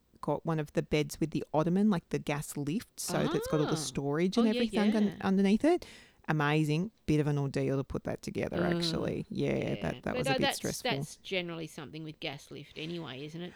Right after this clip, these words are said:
Speaker 2: That's
Speaker 1: Yeah,
Speaker 2: the
Speaker 1: and it's
Speaker 2: issue. The
Speaker 1: very,
Speaker 2: issue.
Speaker 1: very, very heavy, very, very bulky.
Speaker 2: It's interesting. Uh, Bunnings sell flat pack kitchens, but they
Speaker 1: Mm.
Speaker 2: actually run a course on how to assemble 'em. And I don't think ikea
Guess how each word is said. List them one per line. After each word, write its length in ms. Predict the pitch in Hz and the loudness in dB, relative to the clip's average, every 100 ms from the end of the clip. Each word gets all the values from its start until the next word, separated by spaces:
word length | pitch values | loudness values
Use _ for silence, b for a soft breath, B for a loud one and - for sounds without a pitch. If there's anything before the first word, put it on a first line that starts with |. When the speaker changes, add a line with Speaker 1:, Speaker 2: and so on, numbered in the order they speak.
| - | -12
Speaker 2:
That's 360 | - - - _ - | -12 -14 -20 _ -10
Speaker 1:
Yeah, 560 | 190 208 208 202 196 | 0 2 2 2 0
Speaker 2:
the 80 | - | -2
Speaker 1:
and 120 | - 185 | 0 0
it's 220 | - - | 0 -6
Speaker 2:
issue. 460 | 208 220 247 311 320 | 0 0 2 -2 -6
The 60 | - | 0
Speaker 1:
very, 280 | 165 165 160 | 2 2 2
Speaker 2:
issue. 320 | 302 302 381 453 - | 2 4 2 0 -4
Speaker 1:
very, 300 | 175 156 147 | -2 0 -2
very 260 | 147 139 98 | -2 -2 -4
heavy, 600 | - - - - 151 - - | -6 -8 -6 -6 -6 -10 -6
very, 280 | 151 147 | -4 -4
very 320 | 147 143 139 147 | -4 -4 -6 -6
bulky. 420 | - - - - | -6 -6 -6 -4
Speaker 2:
It's 120 | 339 | -2
interesting. 560 | 427 480 494 - 233 220 - | -2 -4 -6 -4 -6 -6 -4
Uh, 80 | 233 | -4
Bunnings 500 | 208 262 302 254 196 | -4 -4 -2 -4 -4
sell 320 | - 226 180 | -4 -4 -4
flat 280 | 170 214 - | -6 -8 -8
pack 220 | - - | -10 -12
kitchens, 560 | - - - 143 - - b b | -10 -10 -8 -10 -12 -20 b b
but 180 | 160 156 | -4 0
they 60 | |
Speaker 1:
Mm. 100 | 339 | 0
Speaker 2:
actually 240 | 494 - 330 | 0 -2 -2
run 160 | 262 | -2
a 60 | 226 | -4
course 420 | - 269 233 175 | -4 -2 -2 -2
on 80 | 196 | -6
how 200 | 185 185 | -2 -2
to 80 | 175 | -4
assemble 460 | 170 214 214 208 | -4 -4 -2 -4
'em. 140 | 147 - b b b 240 | -6 -10 b b b -2
And 100 | 269 | 0
I 120 | 302 | 0
don't 440 | 294 349 440 427 | 0 -2 -2 -4
think 580 | - - 262 190 - - _ _ _ _ 202 196 - | -12 -6 -4 -6 -10 -20 _ _ _ _ -6 -4 -4
ikea 680 | 254 269 294 320 339 370 | -2 2 4 8 10 12